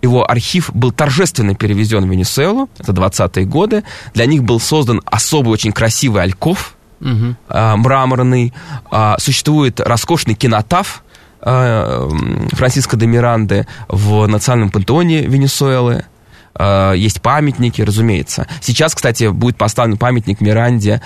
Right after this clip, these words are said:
Speaker 1: в Петербурге, в парке трехсотлетию города.
Speaker 2: А у нас в честь чего, пардон? <laughs>
Speaker 1: А у нас, между прочим, ну, видимо, в посольстве Венесуэлы, но недавно еще стоял на истфаке Московского университета,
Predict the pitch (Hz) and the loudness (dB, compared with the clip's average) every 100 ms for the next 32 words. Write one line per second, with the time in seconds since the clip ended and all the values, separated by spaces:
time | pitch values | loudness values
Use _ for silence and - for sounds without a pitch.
0 | - - - 101 104 113 113 101 101 117 | -10 -8 -2 0 2 2 2 0 0 0
1 | 107 120 139 127 107 110 101 101 101 107 | 2 2 2 0 2 2 2 0 0 2
2 | 110 104 120 120 113 - 104 98 107 - | 2 0 0 0 -2 -4 -4 -2 -2 -2
3 | 95 85 78 - - - - _ _ _ | -2 0 -2 -4 -12 -16 -20 _ _ _
4 | _ _ _ - - 117 127 123 131 - | _ _ _ -14 -2 0 2 0 -2 -6
5 | - - - 135 131 123 120 147 - 165 | -8 -8 -6 -4 -4 -4 -2 0 2 4
6 | 190 - 165 - 180 - 127 123 135 170 | 4 2 0 -4 -10 0 2 2 2 2
7 | 247 160 165 143 143 170 208 - 196 170 | 0 0 0 0 0 0 0 0 0 2
8 | 139 160 151 - 127 147 - 120 123 165 | 2 2 0 0 -2 -2 0 0 0 0
9 | 233 294 139 139 123 170 208 160 147 135 | 0 2 2 2 2 0 2 0 -2 -2
10 | 135 151 139 127 - 123 117 107 117 113 | 0 0 0 -2 -2 -2 0 -2 -2 -2
11 | 110 104 - 202 233 165 | 0 0 0 -2 0 -2